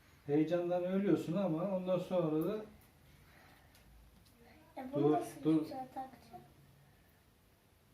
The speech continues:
Speaker 2: Onu ben de çıkartmayacağım. Tık.
Speaker 1: Hayır, çıkacak üstü.
Speaker 2: Dur,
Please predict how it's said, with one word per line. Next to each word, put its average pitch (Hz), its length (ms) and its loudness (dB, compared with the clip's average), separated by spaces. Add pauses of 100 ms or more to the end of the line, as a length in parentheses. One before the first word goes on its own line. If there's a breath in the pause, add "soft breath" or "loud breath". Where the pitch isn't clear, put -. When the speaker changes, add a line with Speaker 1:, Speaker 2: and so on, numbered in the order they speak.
(140)
Speaker 2:
Onu 285 240 -6
ben 262 160 -4
de 226 160 -10
çıkartmayacağım. 254 920 -14 (280)
Tık. 277 200 -10 (580)
Speaker 1:
Hayır, 127 300 -6 (400)
çıkacak - 460 -14
üstü. - 240 -20 (440)
Speaker 2:
Dur, 254 60 -16